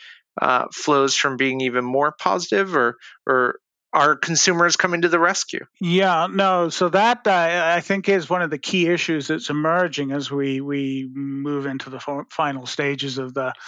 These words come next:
Speaker 2: the summer period. Um, <sighs> you know, in, in, the headline numbers, you know, seem to support to some degree a narrative of pent-up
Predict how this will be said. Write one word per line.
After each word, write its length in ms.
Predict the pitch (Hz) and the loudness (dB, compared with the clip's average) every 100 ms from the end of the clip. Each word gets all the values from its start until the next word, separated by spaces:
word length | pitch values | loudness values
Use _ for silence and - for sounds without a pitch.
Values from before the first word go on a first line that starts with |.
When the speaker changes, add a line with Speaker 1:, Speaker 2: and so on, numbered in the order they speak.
| - - - - - - - | -14 -12 -14 -14 -16 -14 -4
Speaker 2:
the 120 | 160 | -2
summer 340 | - 175 156 | 0 2 0
period. 720 | 139 165 165 156 147 139 139 127 - | 0 2 4 4 2 2 0 -4 -2
Um, 500 | 170 170 165 151 127 - - - - - - _ _ _ | 2 2 2 -2 -8 -14 -18 -16 -18 -20 -20 _ _ _
<sighs> 280 | - - - | -2 0 2
you 420 | 208 190 202 196 | 0 0 0 0
know, 200 | 180 156 | 0 -2
in, 460 | 175 202 214 208 208 | -2 -2 0 -2 -2
in, 440 | 220 196 190 277 | -2 -2 -2 -4
the 100 | 196 | -2
headline 480 | 175 214 208 202 180 | 2 2 4 4 4
numbers, 640 | 175 180 180 165 156 143 | 4 4 2 0 0 -4
you 180 | 180 170 | -6 -6
know, 80 | 156 | -6
seem 280 | 139 175 156 | -4 -4 -2
to 100 | 147 | -6
support 640 | - - - 175 165 139 _ _ - | -8 -8 0 2 2 -2 _ _ -14
to 80 | 156 | -4
some 260 | 180 160 | -2 -2
degree 320 | 143 135 139 | -4 -4 -4
a 40 | 135 | -2
narrative 640 | 135 135 131 127 139 123 | -2 -2 -2 -4 -6 -8
of 140 | 135 120 - | -8 -10 -6
pent-up 420 | 151 135 139 135 | -6 -4 -6 -8